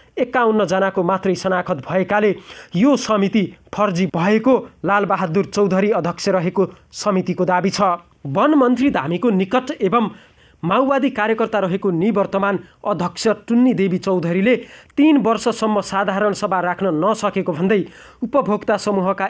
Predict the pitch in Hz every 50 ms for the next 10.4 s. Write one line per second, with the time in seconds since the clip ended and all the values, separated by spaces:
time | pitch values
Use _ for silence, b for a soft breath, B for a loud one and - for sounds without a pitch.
0 | - - - - - - 208 202 208 196 - - 208 202 - 214 214 - 220 190
1 | 156 196 190 190 170 - - 160 180 180 - - 220 220 214 190 B B B B
2 | B B B - 147 220 233 247 247 247 - - 240 214 - - - - 220 226
3 | - - 226 202 - - 208 214 196 b b b b b _ - 156 156 - -
4 | 247 226 214 - - 185 175 185 190 196 202 190 180 - 190 175 170 165 170 170
5 | - 196 208 208 180 b b b b b b - 233 - - - 220 214 202 202
6 | 196 175 151 156 185 208 208 180 190 170 190 165 160 196 - - 202 180 151 170
7 | 170 180 196 190 165 131 175 190 208 208 - - 160 139 165 - - 190 170 -
8 | 185 185 185 170 170 196 185 233 214 180 B B B B B B B - 208 170
9 | - 165 160 - - 208 190 208 - 226 220 196 185 180 165 180 175 170 196 190
10 | 185 - 196 196 196 185 151